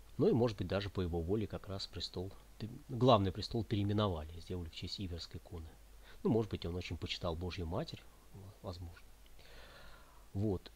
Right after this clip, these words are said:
Э, так же, как и х-, храм Ник-, э, Ни-, Николы в Пыжах, этот храм в советское время закрывался. Вот. Ну, вот видите, тут идет реставрация старого здания.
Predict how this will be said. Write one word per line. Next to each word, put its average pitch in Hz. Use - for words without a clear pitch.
Э, 101
так 262
же, 165
как 175
и 143
х-, 127
храм 135
Ник-, 117
э, 113
Ни-, 120
Николы 123
в -
Пыжах, 196
этот 170
храм 185
в -
советское 139
время 139
закрывался. 110
Вот. 92
Ну, 175
вот 160
видите, 113
тут 95
идет 92
реставрация 156
старого 92
здания. 151